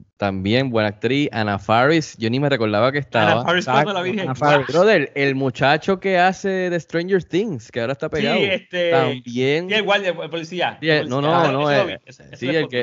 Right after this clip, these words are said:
Speaker 1: el que
Speaker 3: Sí,
Speaker 1: hizo
Speaker 3: sí,
Speaker 1: de
Speaker 3: sí.
Speaker 1: Hellboy, el que le dice que deberían ir a pescar. Eh, también, este, yo ni me recordaba que Randy Quaid, que hace del policía, pero ya viejito, eh, el que los ve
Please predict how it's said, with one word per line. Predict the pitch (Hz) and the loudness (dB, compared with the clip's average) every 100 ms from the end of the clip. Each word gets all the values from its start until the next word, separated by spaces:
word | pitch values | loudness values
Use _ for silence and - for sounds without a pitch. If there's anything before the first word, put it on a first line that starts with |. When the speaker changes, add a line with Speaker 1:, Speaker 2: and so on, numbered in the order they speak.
| - | -4
Speaker 1:
el | 123 120 | -10 -4
que | 120 | -4
Speaker 3:
Sí, | 123 | -2
Speaker 1:
hizo | 156 | -2
Speaker 3:
sí, | 156 | 0
Speaker 1:
de | |
Speaker 3:
sí. | 143 | 2
Speaker 1:
Hellboy, | 165 147 127 | 0 0 -2
el | 110 | -2
que | 117 | -6
le | 110 | -4
dice | 113 117 127 | -6 -8 -10
que | 135 | -8
deberían | 127 123 117 113 123 | -6 -6 -6 -6 -8
ir | 131 | -6
a | 135 | -6
pescar. | 123 127 127 127 _ _ _ _ - | -8 -6 -8 -8 _ _ _ _ -4
Eh, | 120 117 | -2 0
también, | 117 113 110 127 156 | 0 0 0 0 0
este, | 151 143 123 117 - 113 | -2 0 2 0 -4 -8
yo | 113 | -4
ni | 127 | 0
me | 151 | 0
recordaba | 143 143 147 165 | 0 2 2 2
que | 135 | 0
Randy | 117 113 107 | 0 0 -2
Quaid, | 95 113 135 117 98 - _ | -4 0 2 0 -4 -14 _
que | - 104 | -10 -8
hace | 95 120 | -6 -6
del | 123 | -6
policía, | 120 110 92 - 110 107 82 - _ _ | -4 -4 -4 -8 -6 -6 -8 -14 _ _
pero | 98 95 | -2 0
ya | 98 | 0
viejito, | 110 104 104 90 - _ _ _ _ _ - | 0 -2 -4 -8 -14 _ _ _ _ _ -8
eh, | 95 95 92 | -4 -2 -4
el | 87 | -2
que | 95 | -2
los | 87 | 0
ve | 98 107 | 0 -2